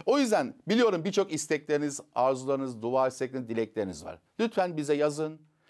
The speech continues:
lütfen bizi arayın. İsa Mesih aracılığıyla her şeyi yeniden doğduğunuzda, onunla birleştiğinizde, kelamda yazdığı ve söylediği gibi,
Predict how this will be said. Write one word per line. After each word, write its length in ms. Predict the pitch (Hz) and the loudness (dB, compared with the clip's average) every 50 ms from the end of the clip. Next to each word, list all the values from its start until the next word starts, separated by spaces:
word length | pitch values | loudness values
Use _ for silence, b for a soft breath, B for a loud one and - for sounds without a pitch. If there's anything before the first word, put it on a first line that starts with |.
| b b - | b b 0
lütfen 360 | 165 180 - 180 156 147 139 | 0 2 2 2 0 2 0
bizi 220 | 123 120 113 127 139 - | -2 -2 0 -2 0 2
arayın. 500 | 110 110 123 143 151 143 143 143 147 143 B B 180 - | 2 2 4 4 2 2 0 -2 -6 -10 B B -4 0
İsa 360 | 170 175 165 - 196 185 185 | 2 2 2 4 4 2 2
Mesih 480 | 185 190 190 185 - - 254 254 226 - - | 2 2 0 0 0 0 0 0 0 0 2
aracılığıyla 640 | 165 165 170 175 160 147 185 190 190 180 180 170 | 2 4 4 4 2 2 -2 0 0 0 0 0
her 240 | 156 170 185 202 190 | 2 2 2 2 0
şeyi 520 | 196 - - 175 170 175 190 202 190 196 b b b b _ | 0 -2 0 2 4 6 6 4 4 0 b b b b _
yeniden 440 | 123 135 151 160 156 151 147 147 135 | -2 0 0 2 4 2 2 4 4
doğduğunuzda, 640 | 139 135 135 139 131 139 131 135 131 120 143 156 - | 4 4 4 4 4 2 0 0 0 0 0 0 2
onunla 360 | 127 131 135 139 135 131 120 | 2 0 0 0 0 0 0
birleştiğinizde, 760 | 127 120 113 120 113 - - 120 113 110 101 101 131 147 143 | -2 0 0 -2 -2 -2 -4 -4 -4 -2 0 0 0 0 0
kelamda 400 | - 123 107 110 107 101 101 101 | 0 2 2 2 2 0 0 0
yazdığı 380 | 95 92 90 78 90 92 92 | 0 -2 -2 -4 -4 -4 -4
ve 80 | 90 87 | -4 -4
söylediği 340 | - - 87 82 87 85 78 | -4 -4 -4 -4 -4 -6 -6
gibi, 280 | 82 80 101 127 131 | -4 -4 -2 -4 -4